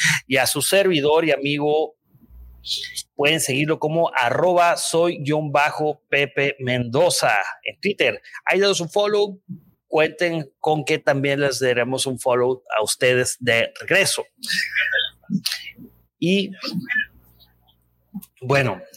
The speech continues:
total, y que regresamos aquí a la, a las instalaciones de,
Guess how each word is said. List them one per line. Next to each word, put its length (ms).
total, 400
y 120
que 120
regresamos 480
aquí 220
a 80
la, 280
a 80
las 160
instalaciones 580
de, 320